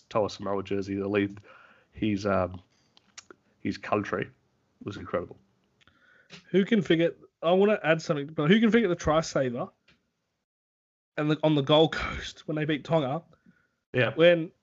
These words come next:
Speaker 2: I think Andrew Voss was commentating and he said, like, "Is this your two biggest wing and centre combination?" as a joke when Sam Cassiano and Frank Pritchard saved the day?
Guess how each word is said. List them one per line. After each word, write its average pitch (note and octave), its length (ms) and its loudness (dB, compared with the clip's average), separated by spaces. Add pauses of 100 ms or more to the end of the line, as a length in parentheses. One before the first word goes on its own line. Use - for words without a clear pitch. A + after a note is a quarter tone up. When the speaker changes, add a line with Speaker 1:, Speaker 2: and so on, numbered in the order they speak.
(160)
Speaker 2:
I D#3 120 0
think F3+ 180 0
Andrew F#3 200 2
Voss E3 220 4
was D3 100 -8
commentating E3 460 -2
and F3 80 -4
he D#3+ 60 -6
said, D#3+ 220 -6
like, D#3 140 -6
"Is D#3 120 -8
this E3+ 180 -6
your E3 100 -2
two F#3 160 -2
biggest E3+ 280 -2
wing E3+ 160 2
and D#3 80 0
centre F3 200 0
combination?" E3 540 4
as D#3 100 0
a D3+ 40 -2
joke D#3+ 320 4
when D#3 120 0
Sam E3 300 0
Cassiano E3 460 0
and D#3 80 -2
Frank E3 200 0
Pritchard D#3+ 360 0
saved E3+ 260 2
the D3 80 -2
day? F3+ 280 2